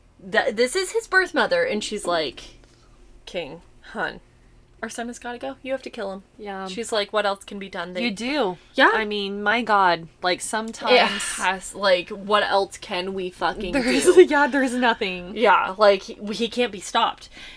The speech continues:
Speaker 1: And the king's like, "Yeah, I do. But that's not how this works. I can't just sentence the crown prince to death like some commoner." Because the thing is, is that if Sato sentenced to death,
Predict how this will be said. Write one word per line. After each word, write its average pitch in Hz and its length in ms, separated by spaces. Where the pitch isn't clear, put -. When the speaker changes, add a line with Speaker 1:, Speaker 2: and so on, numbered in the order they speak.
Speaker 1:
And 220 280
the 214 60
king's 226 300
like, 180 280
"Yeah, 226 600
I 392 240
do. 185 500
But 208 400
that's 240 420
not 247 260
how 220 200
this 196 300
works. - 360
I 196 120
can't 202 280
just 208 160
sentence 190 560
the 190 120
crown 180 400
prince - 480
to - 160
death 165 260
like 170 200
some 160 260
commoner." 269 560
Because 233 240
the 233 80
thing 269 220
is, 240 140
is 226 140
that 190 200
if - 100
Sato 208 380
sentenced 208 560
to 190 80
death, 170 260